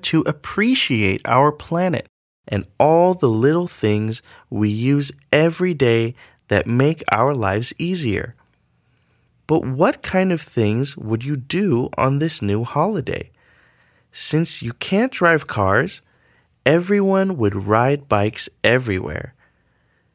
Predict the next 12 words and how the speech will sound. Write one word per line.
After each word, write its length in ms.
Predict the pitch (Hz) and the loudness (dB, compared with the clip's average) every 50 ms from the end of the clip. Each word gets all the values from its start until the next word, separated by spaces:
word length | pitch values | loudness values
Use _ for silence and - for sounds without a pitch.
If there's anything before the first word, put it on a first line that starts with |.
| _ _ _ _ - | _ _ _ _ -4
Everyone 680 | - 131 156 165 190 214 214 202 185 175 175 180 190 - | 0 0 2 2 2 0 2 2 2 2 2 0 -2 0
would 160 | - 110 104 | -2 -2 -2
have 320 | - - 117 117 - - | 0 -2 -2 -2 -2 -4
to 80 | - 113 | -6 -8
cook 460 | - - - - 190 214 208 - - - _ | -6 -4 0 2 2 0 0 -6 -20 -20 _
using 440 | - - 107 104 - - 104 101 101 | -10 -6 -6 -6 -4 -4 -4 -6 -6
pots 500 | 101 - - 147 165 190 - - - - | -6 -4 0 0 0 0 0 -4 -4 -2
and 240 | 110 101 101 - - | -2 -2 -2 -6 -8
pans 600 | - - 139 151 165 175 185 190 185 - - - - - - | -8 -4 -2 0 0 0 0 0 -2 -6 -6 -8 -12 -10 -2
over 360 | - 107 107 107 120 135 147 | 2 2 2 2 2 2 2
a 80 | 160 165 | 2 2
fire. 560 | - - - 196 226 254 208 - - - - | 0 0 0 2 2 2 0 -2 -4 -6 -8